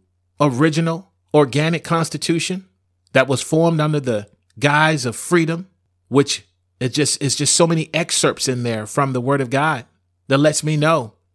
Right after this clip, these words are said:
it was God breathed, not a racist document. That's just an excuse, man. These people are using that as a defense mechanism to take away our freedoms. But I wanna thank every single person again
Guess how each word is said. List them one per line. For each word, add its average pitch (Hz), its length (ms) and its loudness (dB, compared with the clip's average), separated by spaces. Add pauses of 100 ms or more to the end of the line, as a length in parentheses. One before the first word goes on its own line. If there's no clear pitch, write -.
it 156 120 0
was 143 140 -2
God 143 360 0
breathed, 170 520 -2 (300)
not 170 360 4 (420)
a 143 100 2
racist 131 800 0 (260)
document. 139 720 0 (140)
That's 160 240 2
just - 260 2
an 143 100 0
excuse, 156 640 0
man. 127 260 -4
These 131 200 -4
people 156 340 0
are 120 240 2 (320)
using 160 440 2
that 151 180 2
as 135 140 0
a 117 40 -8
defense 190 440 0
mechanism 139 520 -2
to 120 100 -6
take - 340 -2
away 165 260 0
our 160 100 0
freedoms. 180 520 -4 (400)
But 151 120 8
I 160 60 6
wanna 165 200 4
thank 165 260 -2
every 165 180 2
single 156 300 0
person 156 380 2
again 131 420 -2